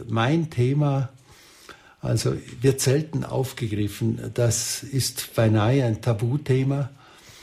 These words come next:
Aber ich denke, es ist sinnvoll, wichtig und richtig. Und es sollten ja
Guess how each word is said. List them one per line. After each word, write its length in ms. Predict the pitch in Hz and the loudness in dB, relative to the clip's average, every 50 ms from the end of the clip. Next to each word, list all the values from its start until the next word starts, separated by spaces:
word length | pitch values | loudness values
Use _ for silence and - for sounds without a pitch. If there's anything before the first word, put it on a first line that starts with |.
| - - - - - - | -20 -20 -20 -20 -14 -4
Aber 200 | - 123 117 135 | 0 4 4 4
ich 120 | 131 120 - | 4 2 0
denke, 320 | 135 131 135 127 - 135 | -2 -2 -2 0 0 -2
es 300 | 120 117 123 117 - - | -2 0 -2 -2 0 0
ist 360 | 147 143 - - - - - - - - 110 101 98 92 87 | 0 -2 -2 -4 -8 -12 -18 -18 -16 -14 -12 -12 -12 -12 -10
sinnvoll, 640 | - - - 135 147 185 190 185 - 139 135 123 113 | -8 -4 0 2 2 2 2 2 0 0 0 0 2
wichtig 360 | 135 165 160 - - 170 139 | 0 0 0 0 -2 0 2
und 180 | 139 120 113 107 | 2 2 2 2
richtig. 480 | 120 147 147 147 - - 185 175 175 - | 2 0 0 0 -2 -2 -2 -2 -2 -4
Und 320 | - - 135 139 131 120 | -6 0 2 2 2 2
es 160 | 139 131 - | 2 0 2
sollten 360 | - 147 165 165 165 - 147 127 | 2 2 2 2 0 0 0 2
ja 280 | 123 113 110 107 101 | 2 2 0 -2 -4